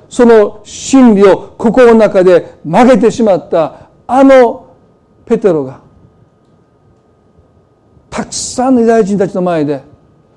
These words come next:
皆さんがあのイエスを十字架につけたんだと言わせたのは、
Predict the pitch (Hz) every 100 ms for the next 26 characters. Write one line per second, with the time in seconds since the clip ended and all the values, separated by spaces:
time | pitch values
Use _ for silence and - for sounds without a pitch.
0 | _ _ - 165 277 285 262 226 190 185
1 | 160 - _ _ _ - 185 214 196 208
2 | 185 - 170 135 175 165 165 165 147 -
3 | 156 147 135 139 143 135 123 _ _ _
4 | _ _ _ - 180 175 170 147 131 123